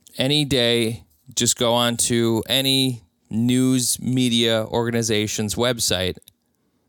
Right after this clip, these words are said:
go to their Instagram page, their Facebook page, whatever, and you will see conflict. And you'll see the results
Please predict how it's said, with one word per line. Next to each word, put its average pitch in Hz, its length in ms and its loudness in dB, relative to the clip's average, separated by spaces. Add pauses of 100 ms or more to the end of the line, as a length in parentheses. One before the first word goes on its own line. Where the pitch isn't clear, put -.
(140)
go - 100 -4
to 113 60 0
their 104 240 0
Instagram 120 580 -2
page, 107 400 0
their 101 140 -4
Facebook 113 480 -2
page, 104 540 -2
whatever, 113 680 0 (440)
and 117 180 -2
you 156 100 2
will 147 140 2
see 131 220 -2
conflict. - 580 -6 (1800)
And 123 100 -2
you'll 143 140 2
see 160 280 2
the 143 120 0
results 117 880 2